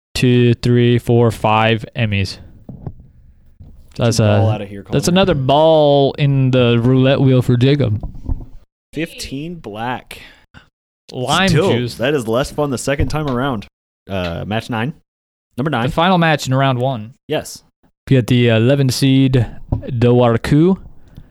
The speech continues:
Speaker 1: and the number twenty-two seed double Dowarku, Snalgaster.
Speaker 2: Double Dowarku? Oh, twenty, eleven, twenty-two. I was like, "What the fuck do you mean?"
Speaker 1: Math, bro.
Speaker 2: It's,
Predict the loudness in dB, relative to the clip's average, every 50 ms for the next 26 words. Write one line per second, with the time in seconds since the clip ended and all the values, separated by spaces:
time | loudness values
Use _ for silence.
0 | _ _ _ _ _ _ _ -4 0 0 0 0 0 0 0 0 0 0 0 0
1 | -2 -2 -2 0 0 0 0 0 0 2 2 2 2 0 0 0 0 2 2 2
2 | 2 2 0 -2 -4 _ _ -12 -10 -4 0 2 2 4 4 4 4 4 2 2
3 | 0 -4 -8 _ 0 2 4 4 4 4 2 0 0 2 2 4 4 2 2 0
4 | _ _ _ _ _ _ _ _ _ _ _ _ _ _ -14 -8 -6 -4 -2 -2
5 | -2 -4 -6 -6 -6 -8 -12 -12 -14 -18 -20 -20 _ _ _ _ _ _ _ -20
6 | -18 -10 -8 -6 -4 -2 -2 -2 -2 -2 -2 0 0 -2 -2 -4 -4 -6 -6 -6
7 | -6 -8 -10 -16 _ _ _ _ _ _ _ _ _ _ _ _ _ _ -4 -2
8 | 0 0 -2 -2 -4 -4 -4 -4 -4 -4 -4 -2 -4 -4 -6 -6 -8 -8 -10 -14
9 | -16 -18 -18 -18 -18 -18 -18 -18 _ _ -8 -8 -8 -8 -10 -10 -8 -6 -4 -2
10 | -2 -2 0 -2 -2 -4 -6 -6 -6 -8 -10 -14 _ _ -14 -14 -14 -14 -16